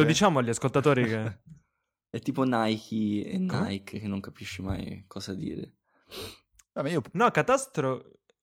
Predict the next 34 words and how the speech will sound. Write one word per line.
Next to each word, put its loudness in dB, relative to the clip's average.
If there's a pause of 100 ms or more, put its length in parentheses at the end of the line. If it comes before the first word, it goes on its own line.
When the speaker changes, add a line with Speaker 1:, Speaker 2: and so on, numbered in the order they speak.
(340)
Speaker 3:
No, 0
Speaker 1:
ma 4
Speaker 3:
dicevo 6
Speaker 1:
magari 6
Speaker 3:
pat- -2
Speaker 1:
catastrofi, -4
sto -10
dicendo -2
una -2
stronzata. -10
Speaker 3:
No, 0
non 0
lo -2
so. 0
Io 0
so -2
che, -6 (160)
eh, 0
sai -4
tutta -6
la 0
storia 0
Adobe, -2
Adobe, -2
Skype, -2
Speaker 2:
Esatto. -6
Speaker 3:
Skype. -4
Io 0
quando -2
ho -4
detto -2
Adobe -2
e -6
Skype -4